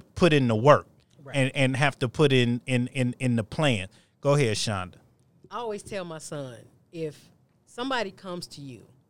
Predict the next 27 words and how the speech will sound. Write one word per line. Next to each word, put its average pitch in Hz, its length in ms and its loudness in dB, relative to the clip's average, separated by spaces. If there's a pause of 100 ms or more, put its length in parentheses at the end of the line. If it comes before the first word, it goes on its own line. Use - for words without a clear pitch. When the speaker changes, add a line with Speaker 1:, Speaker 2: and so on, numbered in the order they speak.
(460)
Speaker 2:
and 151 160 -10
they 170 180 -2
say 143 480 -8 (320)
that 143 220 -10 (120)
you've 185 220 -14
hurt 180 280 -8
their 170 140 -4
feelings 143 560 -10 (460)
or 170 160 0
you've 170 260 -8
offended 151 520 -8
them, 113 200 -20 (640)
it's 180 120 -10
not 214 220 -4
your 220 140 -4
job 214 420 -6
in 180 140 -12
that 160 140 -12
moment 165 400 -6 (240)
to 180 100 -16
try 175 240 -6
to 156 100 -10
navigate 170 680 -8
through 175 500 -10
what 175 200 -8
you 180 180 -8
meant 185 440 -8